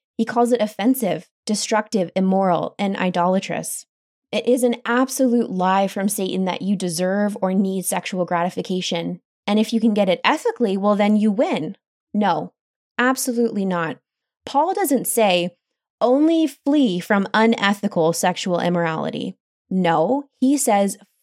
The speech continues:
"Flee sexual immorality, all of it."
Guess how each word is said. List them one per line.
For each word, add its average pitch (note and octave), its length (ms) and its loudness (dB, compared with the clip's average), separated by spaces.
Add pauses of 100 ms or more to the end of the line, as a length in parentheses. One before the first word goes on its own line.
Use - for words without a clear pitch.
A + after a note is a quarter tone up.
(100)
"Flee A#3 380 4
sexual G#3 460 -4
immorality, F3 680 -2 (140)
all G#3+ 280 2
of G#3 100 0
it." - 220 -2